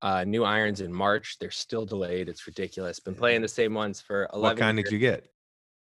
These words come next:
Speaker 1: Uh, I got the new Callaway Apex Pros, but I've
Speaker 2: Okay.
Speaker 1: been playing,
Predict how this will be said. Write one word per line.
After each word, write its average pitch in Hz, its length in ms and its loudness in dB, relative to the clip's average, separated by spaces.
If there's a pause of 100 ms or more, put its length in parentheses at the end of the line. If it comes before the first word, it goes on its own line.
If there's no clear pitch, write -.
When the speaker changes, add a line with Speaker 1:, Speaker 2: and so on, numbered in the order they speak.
(100)
Speaker 1:
Uh, 107 260 2
I 95 100 0
got 110 320 0
the 117 80 -4
new 113 140 0
Callaway 107 460 2
Apex 101 400 -4
Pros, 98 560 0
but - 260 -4
I've 98 100 0
Speaker 2:
Okay. 98 140 2
Speaker 1:
been 104 100 -6 (340)
playing, 127 480 2